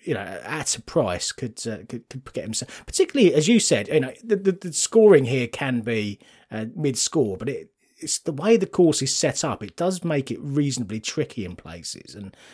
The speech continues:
I think Wallace is kind of that dogged character who can, uh,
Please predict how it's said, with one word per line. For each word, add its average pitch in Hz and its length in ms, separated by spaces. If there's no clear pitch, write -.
I - 40
think 139 280
Wallace 131 300
is 110 100
kind 120 280
of 107 80
that 104 240
dogged 113 380
character 113 580
who 101 160
can, 98 380
uh, 90 200